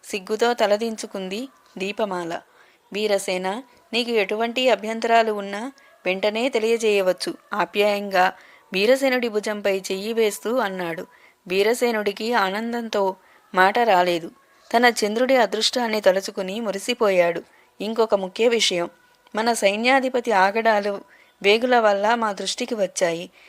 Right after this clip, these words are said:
యశ్వంతపురంలో మన వీరసేనుడు మండలాధికారికి గుణపాఠం నేర్పిన విషయం కూడా తెలిసింది. ఈ క్షణమే సైన్యాధిపతిని పదవీచ్యుతుడిని గావిస్తున్నాము.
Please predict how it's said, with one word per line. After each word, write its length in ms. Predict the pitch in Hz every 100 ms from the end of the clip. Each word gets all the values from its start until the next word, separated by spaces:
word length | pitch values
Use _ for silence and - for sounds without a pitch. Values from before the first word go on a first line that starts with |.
| _ _
యశ్వంతపురంలో 1000 | 180 185 214 226 226 233 214 208 202 185 185 - _ _ _ 208
మన 140 | 233 214
వీరసేనుడు 640 | 190 220 269 254 226 208 220 240
మండలాధికారికి 1120 | 190 196 226 240 240 247 233 220 214 202 185 - _ _ _
గుణపాఠం 540 | 196 220 247 254 247 247
నేర్పిన 380 | 233 220 226 214
విషయం 420 | 208 196 220 220 214
కూడా 240 | 196 202
తెలిసింది. 580 | 233 208 175 - 165 170 - _ - _ _ _ _ _ _ - 208
ఈ 80 | 254
క్షణమే 460 | 262 269 254 247 233 226
సైన్యాధిపతిని 840 | 196 220 247 254 233 220 214 208 247
పదవీచ్యుతుడిని 920 | 202 202 226 254 247 226 220 208 196 - _ - 196
గావిస్తున్నాము. 760 | 190 202 - 185 175 170 175